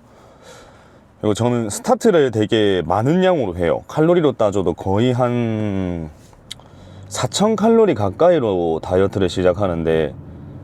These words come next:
근데 이제 사람들은 "사천 칼로리로 무슨 다이어트야?" 이럴 수 있잖아요, 충분히. 그러니까 제가 처음에 말씀드렸다시피 사천부터 시작해서 천천히 계속 내려가야 대사가 죽지 않고 요요가 오지 않는 다이어트를 할 수가 있습니다.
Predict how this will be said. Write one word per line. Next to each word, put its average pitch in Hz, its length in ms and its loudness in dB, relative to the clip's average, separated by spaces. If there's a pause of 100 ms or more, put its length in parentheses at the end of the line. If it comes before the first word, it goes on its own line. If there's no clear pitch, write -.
(240)
근데 120 120 0
이제 113 120 0
사람들은 175 1000 2
"사천 214 460 -2
칼로리로 220 480 4
무슨 101 380 0
다이어트야?" 92 720 2
이럴 156 220 2
수 - 160 -8
있잖아요, 87 400 -2
충분히. 85 580 -4 (800)
그러니까 117 120 0
제가 131 440 2
처음에 190 400 2
말씀드렸다시피 101 1120 0 (840)
사천부터 233 840 0
시작해서 190 760 0
천천히 214 640 0
계속 131 340 0
내려가야 90 720 2 (340)
대사가 165 460 2
죽지 156 380 -2
않고 135 420 0
요요가 147 340 4
오지 117 320 2
않는 135 380 0
다이어트를 98 480 2
할 92 160 0
수가 82 220 0
있습니다. 71 520 -6